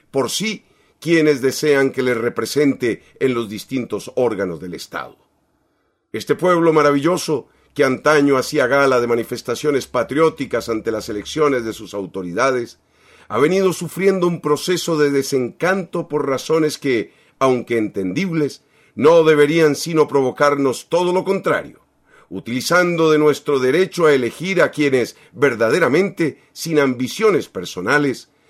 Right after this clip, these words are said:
desean trabajar para el cantón donde habitamos. No se vale, por ello,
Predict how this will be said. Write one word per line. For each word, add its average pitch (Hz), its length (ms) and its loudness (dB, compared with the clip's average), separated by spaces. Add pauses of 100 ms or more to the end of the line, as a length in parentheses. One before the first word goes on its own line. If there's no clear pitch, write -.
(160)
desean 143 600 0
trabajar 127 580 0
para 117 200 0
el 107 120 -4
cantón 107 520 -4
donde 101 260 -2
habitamos. - 720 -12 (720)
No 143 180 2
se 170 120 -2
vale, 143 360 2
por 107 180 0
ello, 143 340 0